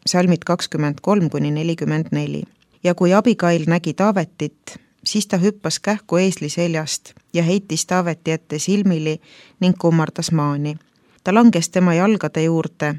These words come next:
ja ütles: "Minu peal on süü, mu isand. Lase nüüd oma teenijat su kuuldes rääkida ja kuule oma teenija sõnu.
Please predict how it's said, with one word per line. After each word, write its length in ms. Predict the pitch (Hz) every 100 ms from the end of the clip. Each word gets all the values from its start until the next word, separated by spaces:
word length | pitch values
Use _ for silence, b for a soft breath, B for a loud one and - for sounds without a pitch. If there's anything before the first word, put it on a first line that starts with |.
| _ -
ja 140 | 165
ütles: 600 | 151 - - 143 147 - _ _ -
"Minu 240 | 208 190
peal 260 | 180 180 170
on 160 | 160
süü, 420 | - 202 196 143 - -
mu 120 | 160
isand. 400 | 160 165 156 156 - - _ _ -
Lase 240 | 196 226 208
nüüd 200 | 196 190
oma 160 | 180
teenijat 480 | 175 196 190 151 151
su 160 | - 165
kuuldes 460 | 180 185 151 151
rääkida 640 | 175 180 170 - 143 147 151 - _ _ 170
ja 80 | 165
kuule 280 | 196 196
oma 200 | 147 143
teenija 420 | 143 175 165 139 139
sõnu. 400 | - 160 135